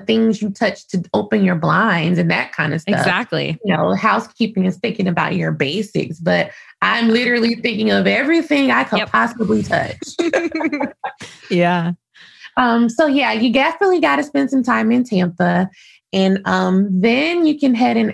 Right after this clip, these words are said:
Speaker 1: hour north and hit the springs. So Crystal River, Weeki Wachee, Silver Springs, all, Ocala, kinda all in the same vicinity.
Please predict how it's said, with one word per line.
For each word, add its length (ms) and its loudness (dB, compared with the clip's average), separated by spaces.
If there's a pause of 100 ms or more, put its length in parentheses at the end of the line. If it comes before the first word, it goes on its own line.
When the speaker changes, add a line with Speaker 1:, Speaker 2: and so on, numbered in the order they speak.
Speaker 1:
hour 360 0
north 540 2 (120)
and 200 2
hit 240 0
the 60 -2
springs. 840 -6 (220)
So 680 0 (160)
Crystal 500 2
River, 680 2 (400)
Weeki 420 0
Wachee, 920 0
Silver 560 -2
Springs, 800 2 (100)
all, 300 0 (240)
Ocala, 800 0 (240)
kinda 320 2
all 180 2
in 120 2
the 100 2
same 360 2
vicinity. 720 0